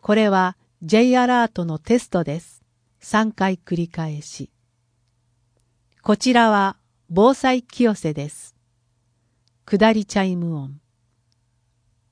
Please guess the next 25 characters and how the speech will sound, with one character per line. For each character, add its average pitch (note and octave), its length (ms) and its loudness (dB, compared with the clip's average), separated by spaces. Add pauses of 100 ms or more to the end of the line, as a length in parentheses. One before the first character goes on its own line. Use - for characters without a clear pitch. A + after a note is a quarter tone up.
(960)
防 G#3+ 240 2
災 C4 300 0
ス - 140 -20
ピ A#3+ 220 0
ー - 60 -12
カ E3+ 200 -2
ー - 20 -2
の D#3+ 160 -8
写 E3 200 -6
真 A3 280 0
が G3 200 0
あ F3+ 60 -2
り E3+ 140 -4
ま E3 160 -8
す。 - 240 -20 (1700)
問 A3+ 240 4
い A3 40 2
合 G#3 120 2
わ G3 120 -2
せ。 E3+ 360 -8 (960)
防 G#3+ 260 4
災 A#3 340 2
防 G#3 300 2
犯 G#3 260 -2
課 E3+ 320 -2